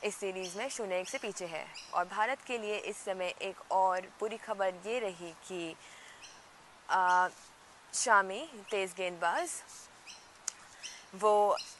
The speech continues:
बाकी के बचे तीन मुकाबलों से बाहर हो चुके हैं। इस, आ, पारी के दौरान क्यूमिंस की उठ-, उठती हुई गेंद, आ, मोहम्मद शामी की कलाई पर लगी, जिसके बाद उन्हें मैदान छोड़ना पड़ा। इस पर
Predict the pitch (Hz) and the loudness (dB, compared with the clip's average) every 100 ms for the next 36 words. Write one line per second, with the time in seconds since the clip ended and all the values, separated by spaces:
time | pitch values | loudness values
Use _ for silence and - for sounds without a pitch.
0 | 180 202 208 254 233 214 202 202 190 233 | 6 8 8 4 0 2 2 0 -6 -6
1 | 233 233 208 196 180 180 185 214 285 220 | -6 -4 4 6 6 2 -4 -4 0 2
2 | 190 175 170 170 170 165 156 - - - | 2 2 -4 -10 -10 -10 -10 -12 -16 -10
3 | 180 - 175 170 170 165 180 170 170 175 | -8 -2 2 4 2 2 2 2 0 -4
4 | 170 165 165 160 165 - - - - 254 | 0 0 0 -2 -4 -14 -20 -16 -10 -6
5 | 254 226 - - 202 - 233 233 - - | -4 -6 -6 -8 -8 -6 -6 -6 -14 -10
6 | - 269 - 285 233 208 180 151 - 180 | -8 -6 -4 -4 -4 -4 -4 -6 -4 -2
7 | 165 175 - 175 170 180 175 170 170 190 | -2 -4 -2 0 0 0 -2 -4 -6 -2
8 | 170 170 - 170 165 175 165 160 165 165 | -2 -4 -10 -10 -4 0 0 -2 -6 -4
9 | 202 262 277 226 - 214 190 185 180 180 | -4 -4 -8 -8 -8 -6 -2 0 0 -2
10 | 190 180 175 175 175 180 180 175 170 170 | -8 -8 -8 -8 -8 -10 -4 0 0 -2
11 | - 170 160 156 156 151 - - - - | -8 -6 -6 -6 -6 -6 -10 -18 -18 -20
12 | - - - - 196 - 190 180 | -20 -16 -14 -8 -8 -4 0 0